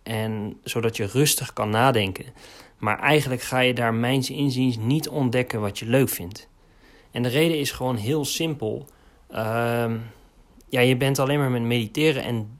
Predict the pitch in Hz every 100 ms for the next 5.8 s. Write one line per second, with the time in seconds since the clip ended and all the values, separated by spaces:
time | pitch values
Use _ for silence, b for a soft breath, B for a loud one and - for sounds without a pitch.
0 | - 139 120 - 117 131 143 120 - 117
1 | 113 127 117 107 107 120 123 - 101 98
2 | 92 87 95 104 - B B B B B
3 | B 104 101 107 123 120 - 107 104 123
4 | 127 - 107 107 101 101 - 120 98 -
5 | 92 90 90 90 - - - -